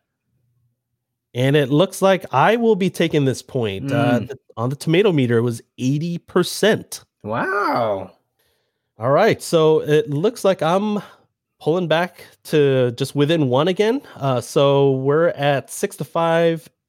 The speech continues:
Speaker 1: Uh, Jeremy's ahead. So let's go into our last film.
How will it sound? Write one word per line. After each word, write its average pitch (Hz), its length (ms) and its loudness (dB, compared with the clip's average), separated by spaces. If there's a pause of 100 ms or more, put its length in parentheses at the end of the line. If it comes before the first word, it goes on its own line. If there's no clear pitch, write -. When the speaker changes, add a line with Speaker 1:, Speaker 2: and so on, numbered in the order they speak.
(240)
Speaker 1:
Uh, 131 240 4
Jeremy's 139 400 2
ahead. 98 320 -2 (100)
So 135 640 2
let's 123 500 -4
go 190 140 0
into 170 280 0
our 131 120 4
last 123 400 -2
film. 117 460 0